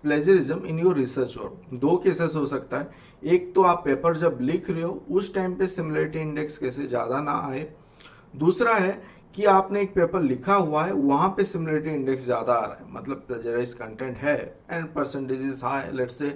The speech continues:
fifty percent, and आपको अपने रेगुलेशन के हिसाब से उसको कम करके एक, अ, level तक लेके आना है, जैसे कि let's say up to ten percent if we follow U G C regulation or your own university regulation, जहाँ पे कि बताया गया होगा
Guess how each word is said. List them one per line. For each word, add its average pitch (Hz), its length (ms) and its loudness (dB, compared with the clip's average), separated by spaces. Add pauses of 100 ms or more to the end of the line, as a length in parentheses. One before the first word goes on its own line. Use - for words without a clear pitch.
(420)
fifty 190 200 2
percent, 120 400 -2 (500)
and 185 120 4
आपको 190 280 6
अपने 190 340 4
रेगुलेशन 147 560 4
के 175 120 -8
हिसाब 139 340 -2
से - 140 -10
उसको 135 380 -4
कम 135 360 -6
करके - 760 -8 (220)
एक, 123 280 -6
अ, 123 280 4
level 135 380 2
तक 143 220 -4
लेके 123 320 -4
आना 110 280 -6
है, 143 140 -6
जैसे 127 260 -4
कि 123 140 -8
let's 117 200 -6
say 127 160 -4
up 120 100 -4 (140)
to 127 40 -6 (100)
ten 117 120 -6 (120)
percent 123 260 -10 (480)
if 127 180 -4
we 131 160 -2
follow 117 460 -6
U 117 200 -12
G 131 100 -8
C 156 120 -8
regulation 120 680 -6 (120)
or 160 200 2
your 156 300 0 (400)
own 190 260 8 (240)
university 143 520 -2
regulation, 123 480 -2
जहाँ 123 280 0
पे 139 200 -2
कि 143 120 -4
बताया 139 340 2
गया 156 200 2
होगा 143 380 0